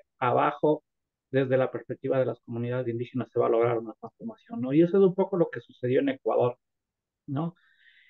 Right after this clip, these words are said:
Eh, en donde justamente lo que quiero tratar ahora es el concepto de buen vivir, ¿no? Eh, cómo, cómo surge, cómo se da y qué resultados tiene en la perspectiva política de lo que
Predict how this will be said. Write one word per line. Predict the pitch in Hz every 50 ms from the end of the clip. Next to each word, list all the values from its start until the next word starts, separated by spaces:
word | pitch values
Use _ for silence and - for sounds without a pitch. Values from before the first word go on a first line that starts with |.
| _ _ -
Eh, | 151 143 139 135 135 135 135 131 127 127 123 127 - -
en | 143 143 143 143
donde | 160 175 180 170 160 151 156 160
justamente | 160 _ - 151 - - - 143 135 135 147 147 139 - 156 147 143 139 139 135 131 123 120 120
lo | 123 120 -
que | - -
quiero | - - 139 139 135
tratar | - 135 - - 143 139 139
ahora | 135 131 131 143 143 139 135
es | 131
el | 135 127
concepto | - - 120 - - 143 - - 139 135
de | 131
buen | 120 135 139 147
vivir, | 151 170 143 151 175 175 175 - _ _ _
¿no? | - 135 147 151 151 _ _ _ _
Eh, | - 143 139 127 - _ _ _ _ _ _ -
cómo, | - 151 156 160 160 156 147 147 135 131 127 127 123 - -
cómo | - 147 156 151 156
surge, | - - 175 175 - 160 -
cómo | - 151 156 143
se | - - 135
da | 139 160 175 175 - _ _ _ _ _ _ _ _ _ _ -
y | - 139 135 131 127 123 123 123 123 120 120 120 - - -
qué | - - 156 160 165 147 139 139
resultados | 131 135 135 - 123 - - 143 151 143 - _
tiene | - 135 147 151 147 147 147 135 131 120 117 - - _ _ _ _ _ _ -
en | - 131 131
la | 123 120 120 -
perspectiva | 131 123 - - 131 123 _ - 139 147 143 135 135 127 123 - - - 123 123 - _ _ _ _ _ - - - - - -
política | - 131 131 135 156 151 - - 156 - - 139
de | 131 127
lo | 120 117 117 -
que | - 120 117 113 110